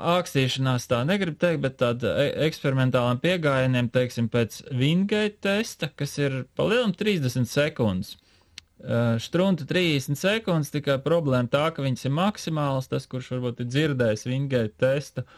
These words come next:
un, ā, un izlasīja labu tādu salīdzinājumu, "The hardest, ā, thirty seconds in your life", ā, tas tests, otrs nosaukums. Patiešām cilvēks nomirst trīsdesmit sekundēs, uzražo laktātu pie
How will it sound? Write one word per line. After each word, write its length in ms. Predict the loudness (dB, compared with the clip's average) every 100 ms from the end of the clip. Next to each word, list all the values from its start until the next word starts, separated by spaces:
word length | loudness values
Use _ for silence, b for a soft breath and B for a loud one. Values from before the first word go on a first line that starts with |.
| B B -4
un, 220 | 2 4
ā, 60 | 4 2
un 140 | 0 0
izlasīja 480 | 0 -2 0 2
labu 240 | 2 2 0 0
tādu 240 | 0 0
salīdzinājumu, 680 | 0 2 2 2 2 2 0 b b b
"The 140 | -2 0 2
hardest, 500 | 2 2 0 -2 -2
ā, 300 | 2 4 2 2
thirty 400 | 0 2 -2 -2
seconds 540 | 2 0 2 2 2
in 160 | 2 2
your 220 | 4 4
life", 480 | 2 2 0 -4 -10
ā, 160 | -6 -4
tas 240 | -4 -4
tests, 400 | 0 0 -2 -2
otrs 400 | 0 0 -2 -2
nosaukums. 640 | 0 2 0 2 -2 -4 B B B -4
Patiešām 540 | 0 2 2 0 2
cilvēks 400 | 2 2 2 0
nomirst 540 | 2 2 4 2 0 -2
trīsdesmit 480 | -2 -2 -4 -4 -2
sekundēs, 720 | -2 0 0 2 2 0 -4 b b b b b -4
uzražo 580 | 0 2 2 2 4 4
laktātu 880 | 4 2 0 0 2 2 -2 -6 -4
pie 380 | 0 0 0